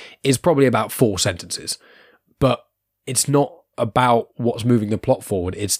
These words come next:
all of the foundation around what's gonna happen next. Everything is gonna happen, I think, in the next big episode. So with all the individuals that were, that are the, the, one of the cells of the rebellion, before the rebellion's, like, the,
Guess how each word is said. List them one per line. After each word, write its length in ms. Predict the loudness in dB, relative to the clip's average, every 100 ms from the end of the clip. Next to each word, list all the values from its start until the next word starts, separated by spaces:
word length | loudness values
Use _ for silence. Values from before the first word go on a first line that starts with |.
| -2
all 320 | 2 4 4
of 60 | 2
the 80 |
foundation 500 | 0 2 2 2 0
around 320 | 0 0 0 -2
what's 160 | -6
gonna 160 | -6 -6
happen 280 | -6 -6 -6
next. 340 | -8 -10 -4 2
Everything 460 | 6 6 4 2
is 100 | 2
gonna 160 | 0 0
happen, 240 | 0 0
I 60 | -2
think, 120 | -4
in 80 | -4
the 60 |
next 220 | -6 -4 0
big 140 | 2
episode. 400 | 0 0 -6 -8 -14 -14 -14 -6
So 300 | -2 -2 -2 _ -16 -4
with 160 | 0
all 160 | 2 4
the 140 | 4
individuals 640 | 2 2 2 2 0 0 0
that 140 | 0
were, 440 | 2 2 2 0 -4
that 100 | -4
are 160 | -2
the, 140 | -2 -4 -6
the, 200 | -2 -2
one 220 | 0 2 2
of 100 | 2
the 60 |
cells 400 | 2 4 4 2
of 80 | 0
the 80 | 2
rebellion, 420 | 2 2 0 -2
before 280 | -2 2 4
the 60 |
rebellion's, 460 | 4 4 4 2 -2 -10 -20 -20 -2
like, 320 | 0 0 -4 -20 _ _
the, 220 | -2 -2